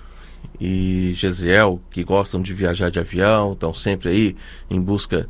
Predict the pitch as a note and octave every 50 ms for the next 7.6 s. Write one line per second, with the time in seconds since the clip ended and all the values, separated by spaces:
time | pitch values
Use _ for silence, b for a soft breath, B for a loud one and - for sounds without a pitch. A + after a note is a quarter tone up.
0 | B B B B B B B B B - - - G2 F#2 F2+ F#2+ A2 A#2+ - G#2+
1 | G2 - - F#2+ F#2 F2 E2 G#2+ A#2+ B2 G#2 F2 - - - - B B B B
2 | B B B B B B - B2+ C#3 C3+ C#3+ C#3+ C3 B2 C3 D3+ D#3 D3 E3 D#3
3 | - D#3+ C#3+ - D3 C3 B2+ B2+ B2+ C3 C3 - C3+ B2 B2+ B2+ C3+ C3+ C3+ A#2+
4 | A2+ B2 C3 C#3 C#3 C#3 C#3+ D3 - - - C#3 C3+ C3+ C3 B2 - D#3 D3 C#3
5 | A2 G#2+ A#2 C3 C3+ C3 C3 A2 G#2+ G#2 G#2 G2+ G2+ G2+ G2 G2 - B2+ B2+ C3
6 | B2+ C3 B2 A2+ A2+ A2 F#2 F2+ F2+ G2+ A2 A2 G#2 G#2 - - - B2+ B2+ C#3+
7 | C3+ C#3 C3+ C#3+ C3+ A#2 G#2+ A2+ A#2+ A#2 F2+ F#2